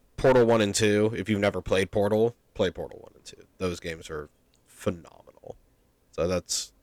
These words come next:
if you've never played those, th-, I would recommend that of all the miscellaneous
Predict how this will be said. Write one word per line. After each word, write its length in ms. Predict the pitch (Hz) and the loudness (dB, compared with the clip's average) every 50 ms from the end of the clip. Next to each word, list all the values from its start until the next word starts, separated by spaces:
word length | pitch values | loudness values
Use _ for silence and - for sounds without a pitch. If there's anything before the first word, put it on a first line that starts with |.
| _ _ | _ _
if 100 | 87 87 | -18 -16
you've 140 | 92 90 87 | -16 -14 -14
never 240 | 90 87 80 87 82 | -14 -14 -12 -14 -16
played 300 | - - - 73 76 73 | -14 -14 -14 -14 -14 -14
those, 480 | 78 76 71 67 - - - - - - _ _ _ _ _ - | -16 -16 -16 -14 -8 -6 -6 -6 -6 -8 _ _ _ _ _ -2
th-, 100 | 135 127 | 0 2
I 100 | 127 127 | 2 2
would 100 | 117 110 | 2 2
recommend 360 | 110 98 - 98 90 82 82 | 2 0 -2 -6 -12 -14 -16
that 220 | 76 57 50 - - - _ | -18 -20 -20 -20 -20 -20 _
of 100 | 107 95 | -12 -8
all 120 | 92 87 85 | -8 -8 -8
the 220 | 80 85 87 90 - | -6 -8 -10 -10 -8
miscellaneous 760 | 110 104 95 - 95 82 71 - 50 _ - - - - - | -8 -8 -6 -6 -8 -10 -14 -18 -20 _ -20 -18 -18 -18 -18